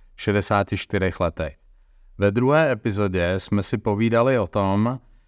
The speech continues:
jak si správně zvolit investiční cíl, a představili jsme si takové dva základní přístupy. Jeden byl nekonečná renta a druhý byl plánovaná renta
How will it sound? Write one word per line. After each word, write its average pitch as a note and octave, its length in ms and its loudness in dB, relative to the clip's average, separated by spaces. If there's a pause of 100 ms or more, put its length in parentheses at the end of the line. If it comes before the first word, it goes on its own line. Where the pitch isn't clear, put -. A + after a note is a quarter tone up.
(140)
jak G#2 280 2
si D3 140 -2
správně B2+ 560 2
zvolit A2+ 360 0
investiční A#2 640 0
cíl, G#2 340 0
a G#2 40 2
představili A#2 600 -2
jsme A#2+ 200 0
si A2+ 160 -2
takové A2 320 0
dva G#2+ 220 0
základní A2+ 520 2
přístupy. F#2+ 600 -4 (480)
Jeden A2 300 2
byl G#2+ 320 2
nekonečná G#2 760 0
renta C3+ 540 0
a G#2+ 80 -2
druhý G#2+ 400 0
byl A2 180 0
plánovaná A2+ 720 2
renta A2 540 -2